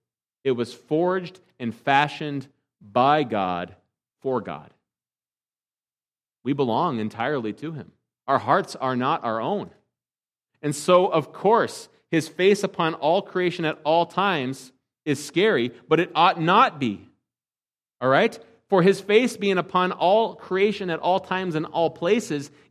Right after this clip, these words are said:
is his sovereign right. It makes no difference if you're a fetus in the womb or a senior citizen in a chair, which is why we as God's people have always stood opposed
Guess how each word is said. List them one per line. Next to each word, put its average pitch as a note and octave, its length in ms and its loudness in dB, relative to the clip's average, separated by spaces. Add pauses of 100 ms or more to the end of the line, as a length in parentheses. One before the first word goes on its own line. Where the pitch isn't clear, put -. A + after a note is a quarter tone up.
is E3+ 240 0 (140)
his C#3 200 -4
sovereign D#3 600 0 (180)
right. A2 500 -6 (1000)
It C3 80 0
makes G3 280 2
no F#3 140 0
difference E3 400 -4
if D3 140 -8
you're C#3+ 100 -2
a B2 60 0
fetus D#3+ 440 -4
in F3 80 -6
the E3 80 -6
womb A#2+ 420 -8 (880)
or D3 140 4
a C#3 60 0
senior E3 440 -2
citizen C#3+ 480 -4
in B2 80 -6
a A2 60 -8
chair, G#2+ 500 -6 (880)
which - 120 -18
is A#2 120 -10
why C3 180 0
we C#3+ 220 -2
as C3+ 260 -2 (260)
God's B2+ 300 -2
people C#3+ 400 -4
have A2 160 -4
always B2+ 380 -2
stood A2 580 -8 (320)
opposed A2+ 680 -4